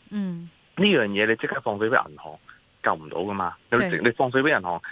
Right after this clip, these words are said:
Speaker 2: 你啲企業有問題，啲企業冇錢，你都仲要銀行再借出嚟。
Speaker 1: 嗯。
Speaker 2: 你知坦白講啦，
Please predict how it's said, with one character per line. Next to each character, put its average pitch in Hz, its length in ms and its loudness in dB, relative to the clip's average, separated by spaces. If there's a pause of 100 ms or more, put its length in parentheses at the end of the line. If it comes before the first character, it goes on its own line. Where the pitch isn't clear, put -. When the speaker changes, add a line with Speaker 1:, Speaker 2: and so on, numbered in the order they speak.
(140)
Speaker 2:
你 110 80 2
啲 - 400 -4
企 107 60 2
業 107 160 2
有 98 120 2
問 92 180 0
題， 110 400 0
啲 - 140 -8
企 95 220 0
業 - 40 -4
冇 87 160 2
錢， 92 220 0
你 117 80 6
都 156 100 6
仲 104 200 -2
要 95 160 2
銀 78 40 -4
行 80 200 -8
再 98 280 2
借 92 200 0
出 117 120 -2
嚟。 82 120 2
Speaker 1:
嗯。 - 40 -6 (300)
Speaker 2:
你 117 80 4
知 151 120 -2
坦 110 340 2
白 123 80 2
講 104 180 2
啦， 120 160 0